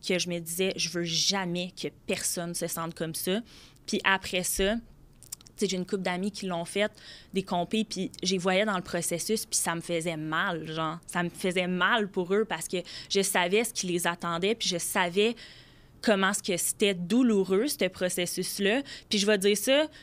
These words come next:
pour moi, parce que, comme je le dis encore une fois, on a eu des clientes, justement, qui ont fait des compés, puis que ils ont tellement une, une génétique parfaite, je dirais, de ce côté-là, pour les compés, que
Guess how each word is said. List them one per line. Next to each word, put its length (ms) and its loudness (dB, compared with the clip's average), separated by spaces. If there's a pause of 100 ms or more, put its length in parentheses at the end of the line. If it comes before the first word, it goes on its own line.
(220)
pour 200 2
moi, 340 4
parce 160 2
que, 220 0 (340)
comme 200 2
je 120 2
le 80 2
dis 180 0
encore 260 2
une 100 0
fois, 320 2 (260)
on 160 0
a 60 2
eu 60 2
des 140 0
clientes, 300 0
justement, 320 -2
qui 120 -6
ont 60 -4
fait 160 -2
des 100 -4
compés, 360 -4
puis 140 -12
que 220 -4 (340)
ils 80 -6
ont 80 -4
tellement 220 0
une, 180 0 (100)
une 140 -2
génétique 760 -4
parfaite, 480 -2
je 60 0
dirais, 420 -2 (140)
de 160 2
ce 140 -4
côté-là, 440 0
pour 300 -6
les 100 -4
compés, 400 -2
que 60 -16